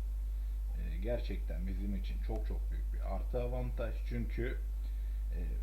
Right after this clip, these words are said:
paradan ziyade müşteri odaklı çalıştıklarını gösterir. E, sitenin güvenilirlik seviyesi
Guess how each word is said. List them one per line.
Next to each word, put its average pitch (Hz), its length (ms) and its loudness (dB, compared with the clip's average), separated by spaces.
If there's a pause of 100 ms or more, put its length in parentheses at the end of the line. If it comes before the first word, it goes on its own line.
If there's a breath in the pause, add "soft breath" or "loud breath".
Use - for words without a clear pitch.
(320)
paradan 127 420 4
ziyade 113 420 2
müşteri 110 420 2
odaklı 104 420 2
çalıştıklarını 98 720 0 (220)
gösterir. 123 840 0 (840 loud breath)
E, 151 180 0 (100)
sitenin 147 640 0
güvenilirlik 143 760 2
seviyesi 127 880 0